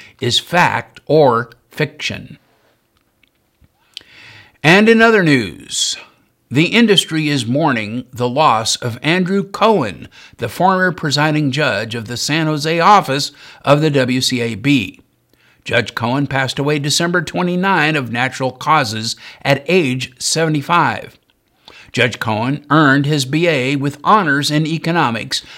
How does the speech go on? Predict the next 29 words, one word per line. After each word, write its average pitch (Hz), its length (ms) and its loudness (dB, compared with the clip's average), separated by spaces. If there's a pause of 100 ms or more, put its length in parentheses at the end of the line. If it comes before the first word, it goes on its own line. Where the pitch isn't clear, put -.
from 151 200 -2
Dartmouth 175 520 2
College 147 440 2
in 160 280 -2
nineteen 147 460 -2
sixty-one. 117 840 -4 (580)
He 175 120 2
then 233 240 4
graduated 160 640 2
from 147 180 -2
Stanford 190 600 -2
University 165 560 -2
Law 147 260 2
School 156 360 -2
in 135 140 0
nineteen 131 440 -2
sixty-eight 139 800 -6 (480)
and 196 180 4
was 208 180 6
in 190 140 -2
private 190 440 0
law 170 200 2
practice 120 460 -4
from 120 200 -4
nineteen 131 380 0
sixty-nine 143 1120 0 (260)
until 165 300 0
nineteen 180 440 0
eighty-nine. 185 680 -2